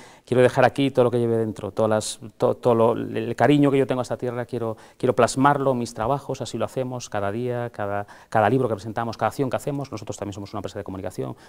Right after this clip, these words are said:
una empresa de eventos, de, de, de congresos, trabajamos en el diseño, en la publicidad,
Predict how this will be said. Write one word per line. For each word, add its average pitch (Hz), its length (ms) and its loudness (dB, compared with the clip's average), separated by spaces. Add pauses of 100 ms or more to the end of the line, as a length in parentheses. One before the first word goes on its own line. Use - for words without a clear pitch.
(120)
una 110 100 -6
empresa 101 200 -6
de 92 80 -2
eventos, 120 520 -2
de, 95 220 -6 (480)
de, 90 640 -6
de 90 120 -6
congresos, 123 680 2
trabajamos 95 400 -4
en - 20 -12
el 92 60 -10
diseño, 120 300 -6
en - 20 -4
la 98 100 -4
publicidad, 113 520 -4